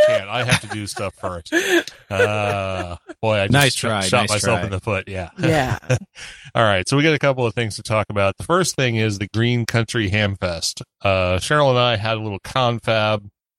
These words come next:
Speaker 1: yesterday about the Green Country Ham Fest and decided that considering all of our other obligations and the financial constraints of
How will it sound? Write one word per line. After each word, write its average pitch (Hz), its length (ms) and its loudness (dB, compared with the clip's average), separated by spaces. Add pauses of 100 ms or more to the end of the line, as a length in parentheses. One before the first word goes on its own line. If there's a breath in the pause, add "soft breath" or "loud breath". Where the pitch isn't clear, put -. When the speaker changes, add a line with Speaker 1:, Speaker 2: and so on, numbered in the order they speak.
(160)
Speaker 1:
yesterday 104 480 2
about 101 240 0
the - 80 -18
Green 101 240 -2
Country 101 320 0
Ham 101 240 2
Fest 101 420 0 (300)
and 107 320 0
decided 127 480 0
that 104 320 0 (240)
considering 139 440 0
all 120 200 4
of 113 100 0
our 110 220 2
other 104 240 0
obligations 104 680 0
and 101 140 0
the 95 320 2
financial 104 520 0
constraints 101 680 -4
of 92 380 -2